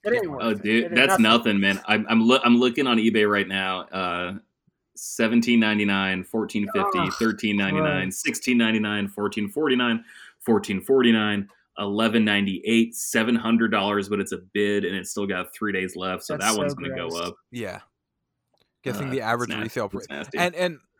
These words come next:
Speaker 2: the thing I always think of is the difference between the price people are asking for 'em and the price people are buying them for.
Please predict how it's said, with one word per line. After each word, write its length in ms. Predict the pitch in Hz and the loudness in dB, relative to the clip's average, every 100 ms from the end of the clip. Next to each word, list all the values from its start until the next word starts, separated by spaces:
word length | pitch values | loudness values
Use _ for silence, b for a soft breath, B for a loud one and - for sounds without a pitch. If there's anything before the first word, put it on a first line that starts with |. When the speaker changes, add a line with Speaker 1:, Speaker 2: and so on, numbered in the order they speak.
| _ | _
Speaker 2:
the 160 | 165 175 | -4 -2
thing 240 | 220 208 | -2 -4
I 160 | 139 135 | -4 -2
always 200 | 135 - | -4 -6
think 240 | 113 107 | -14 -6
of 240 | 131 127 120 | -4 -4 -6
is 340 | 110 110 - _ _ _ _ _ _ | -6 -6 -12 _ _ _ _ _ _
the 140 | 131 123 | -8 -6
difference 460 | 123 123 151 151 | -6 -8 -10 -10
between 360 | - 123 131 120 | -14 -14 -14 -14
the 80 | - _ _ | -16 _ _
price 320 | - 117 120 - | -8 -6 -6 -8
people 300 | 123 117 104 | -12 -8 -8
are 140 | 92 | -6
asking 480 | 95 98 - 156 147 | -4 -4 -6 -14 -14
for 320 | - 165 170 | -10 -8 -8
'em 180 | 190 196 _ _ _ _ | -10 -14 _ _ _ _
and 160 | 120 120 | -8 -8
the 60 | |
price 360 | - 127 120 - | -8 -8 -8 -10
people 280 | 120 110 101 | -14 -10 -10
are 80 | |
buying 440 | 98 - 95 98 85 | -10 -8 -8 -8 -12
them 160 | 60 | -18
for. 380 | 90 76 58 55 | -20 -18 -18 -20